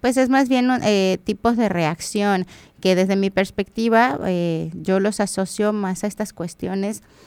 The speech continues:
de aprendizajes. Eh, es tan, es tan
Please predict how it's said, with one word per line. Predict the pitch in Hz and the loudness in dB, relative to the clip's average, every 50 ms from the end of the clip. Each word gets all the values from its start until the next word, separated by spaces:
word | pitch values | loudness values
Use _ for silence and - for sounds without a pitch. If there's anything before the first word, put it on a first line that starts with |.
| - _ - | -20 _ -6
de | - 180 190 | -2 -2 -2
aprendizajes. | 170 - - 165 165 160 160 143 160 165 - 190 180 175 - - 160 170 165 - - - - - - - - - - _ - | -2 -2 -4 -2 -2 -2 -2 -4 -4 -4 -2 -2 -2 -2 -4 -6 -8 -8 -8 -10 -14 -20 -20 -20 -20 -20 -20 -20 -20 _ -4
Eh, | - 190 185 170 - - - - _ _ _ _ | -2 0 0 0 -2 -4 -8 -12 _ _ _ _
es | - 214 - - | -2 -2 0 2
tan, | - 254 254 247 - | 2 2 2 2 2
es | 254 220 - | 0 -2 -2
tan | - - 247 247 247 240 240 233 226 220 208 202 196 196 190 185 185 175 170 180 170 | -2 -2 -2 0 0 0 0 0 0 0 0 0 0 0 0 0 -2 -2 -4 -6 -8